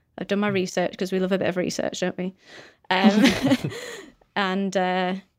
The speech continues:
yeah, I felt like I understood myself a lot better from those conversations, and I felt less alone in, in kind of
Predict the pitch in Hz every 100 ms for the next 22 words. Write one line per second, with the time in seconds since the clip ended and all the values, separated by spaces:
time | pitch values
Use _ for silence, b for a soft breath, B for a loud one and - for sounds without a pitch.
0 | _ 208 202 180 180 196 - 196 190 180
1 | - _ _ _ _ _ _ - 190 190
2 | 185 - 185 185 185 190 190 190 - -
3 | - - - - - 185 185 180 196 185
4 | 185 180 - 190 180 185 180 - - -
5 | _ _ _ _ - 190 190 190 185 190
6 | 226 240 190 185 185 - 180 175 - 180
7 | 180 175